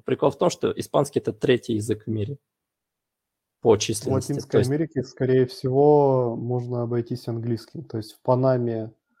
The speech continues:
Speaker 2: а, большая часть населения говорит на английском, в Уругвае там девяносто с чем-то процентов населения говорит на английском, в Аргентине,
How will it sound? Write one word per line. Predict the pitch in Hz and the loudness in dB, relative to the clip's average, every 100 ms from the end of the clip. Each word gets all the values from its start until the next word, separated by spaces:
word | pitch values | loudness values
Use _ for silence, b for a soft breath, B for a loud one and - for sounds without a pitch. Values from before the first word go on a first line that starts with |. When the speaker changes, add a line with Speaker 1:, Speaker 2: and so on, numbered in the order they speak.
| _ _ _ _ | _ _ _ _
Speaker 2:
а, | - 135 113 | -6 -2 0
большая | 120 123 - 123 | 2 2 0 -2
часть | 123 - - | -4 -8 -12
населения | - 127 123 117 107 | -6 0 0 0 -4
говорит | 110 113 127 - | -4 -2 0 0
на | 170 | -2
английском, | 160 151 156 156 147 135 135 - | -2 -2 -2 -4 -6 -4 -6 -8
в | 127 | -2
Уругвае | 135 123 127 127 120 107 - | 0 0 4 4 4 0 -6
там | - 107 165 147 147 | -12 -12 -12 -14 -18
девяносто | - 185 127 131 135 131 - | -18 -8 -2 2 2 0 -4
с | - | -18
чем-то | - - 131 117 120 113 _ B B B B _ | -6 0 0 -2 -6 -8 _ B B B B _
процентов | 127 - 127 113 - | -6 -2 -2 -4 -8
населения | 117 - 120 120 113 104 | -8 -4 0 0 0 -4
говорит | 110 117 117 - | -4 -2 -4 -6
на | 113 | -6
английском, | 110 135 202 - 143 127 | -4 -2 -2 -2 -4 -2
в | 120 | -4
Аргентине, | 117 120 120 - 165 151 123 | -4 -6 -6 -4 -4 0 -2